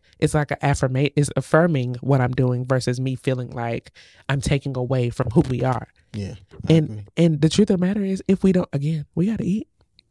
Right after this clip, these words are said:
Speaker 2: Yeah, no, I
Speaker 1: So we
Speaker 2: agree.
Speaker 1: both need to be getting
Speaker 2: Yeah.
Speaker 1: after it.
Speaker 2: Yeah, that's real.
Speaker 1: You know?
Speaker 2: That's real. I think, <sighs> yeah, it's, uh,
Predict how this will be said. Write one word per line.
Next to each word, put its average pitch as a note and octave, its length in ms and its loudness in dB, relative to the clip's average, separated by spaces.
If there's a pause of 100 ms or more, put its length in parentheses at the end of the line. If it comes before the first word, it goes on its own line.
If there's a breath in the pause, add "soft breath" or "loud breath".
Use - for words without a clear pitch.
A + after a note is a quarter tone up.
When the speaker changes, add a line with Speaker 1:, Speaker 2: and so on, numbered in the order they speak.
(100)
Speaker 2:
Yeah, B2 160 0 (240)
no, B2 100 -10
I A#2+ 80 -4
Speaker 1:
So F#3 120 2
we G3 140 6
Speaker 2:
agree. B2+ 60 0
Speaker 1:
both F3 200 2
need F#3+ 240 -2
to F3+ 80 2
be E3+ 420 0
getting C#3+ 260 2
Speaker 2:
Yeah. G3+ 80 0
Speaker 1:
after E3+ 220 0
it. C#3+ 180 -2 (120)
Speaker 2:
Yeah, A#2 260 -4 (140)
that's A#2+ 280 -8
real. A2+ 260 -6 (120)
Speaker 1:
You D3 140 0
know? C#3+ 180 -2
Speaker 2:
That's A2+ 220 -10
real. G2 260 -6 (880)
I G2 80 -4
think, - 260 -10 (720)
<sighs> - 720 -20
yeah, F2 320 -4 (100)
it's, A2+ 280 -6
uh, F2+ 340 -6